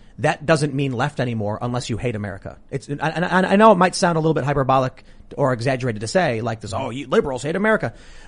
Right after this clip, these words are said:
But, I mean, think about this. When it comes to progressives, how many of the people do you see on T V saying they want universal healthcare will also proudly wave the American flag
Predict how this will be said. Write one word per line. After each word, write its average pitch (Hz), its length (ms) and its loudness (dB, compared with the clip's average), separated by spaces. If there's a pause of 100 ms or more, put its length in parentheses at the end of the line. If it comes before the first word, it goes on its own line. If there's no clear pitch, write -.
But, 180 100 8
I 190 40 6
mean, 196 140 2
think 254 180 2
about 156 180 4
this. - 240 -8 (360)
When 139 120 0
it - 40 0
comes 233 200 4
to 262 60 -2
progressives, 143 580 0 (360)
how 151 120 0
many 233 300 2
of 160 140 2
the 156 80 0
people 147 300 -2
do 117 100 -4
you 151 100 -2
see 151 160 -2
on 135 100 0
T 139 160 -6
V 131 160 -2
saying 120 300 -4
they 123 80 0
want 127 180 0
universal 117 320 -2
healthcare 110 280 -4
will 117 140 0
also 127 300 0
proudly 123 360 -2
wave 113 260 -4
the 113 80 -2
American 110 380 -6
flag 104 480 -4